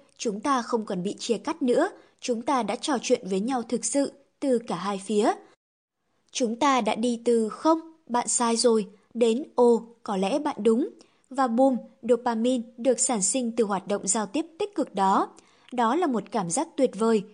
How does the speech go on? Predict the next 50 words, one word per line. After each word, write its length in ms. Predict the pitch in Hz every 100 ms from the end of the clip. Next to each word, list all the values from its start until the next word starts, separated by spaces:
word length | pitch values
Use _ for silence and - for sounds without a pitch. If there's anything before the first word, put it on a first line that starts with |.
| _ _ -
Tôi 140 | 285
nghĩ 220 | 226 254 311
chúng 200 | 269 214
ta 240 | 277 262
đều 220 | 233 208
đã 140 | 180 -
khắc 220 | - 233
sâu 220 | - 240
nó. 360 | 208 202 196 370 - - _ _ -
Liz 300 | 262 330 277
Bass 240 | 285 392 - _ -
và 120 | 220
tôi 280 | 190 240 220
đã 140 | 202
nói 280 | 196 190 233
về 140 | 311
điều 160 | 214 196
này 280 | 202 214 196 - -
sau 220 | - 269
khi 160 | 240 233
cô 140 | 233
ấy 260 | 220 196 220
rời 200 | 320 233
khỏi 220 | 226 175
vị 160 | 185 -
trí 220 | - 196
giám 260 | 214 185
đốc 180 | 190 349
đầu 180 | 233 214
tiên 280 | 196 302 320 - - -
của 120 | 208
Trung 200 | 190 233
tâm 220 | 202 233 202
Khoa 120 | 226
học 140 | 208 196
Giao 220 | - 214
tiếp. 240 | 196 285 403 - _ _ _ _
Tôi 140 | 302 247
đã 120 | 226
hỏi 200 | 226 202
cô 80 | -
ấy 180 | 220 185
rằng 320 | 202 285 226 190 - -
trong 200 | 269 220
thời 160 | 226
gian 280 | 185 214 202
điều 140 | 202
hành 200 | 185 202
trung 220 | 180 269 247
tâm, 240 | 294 285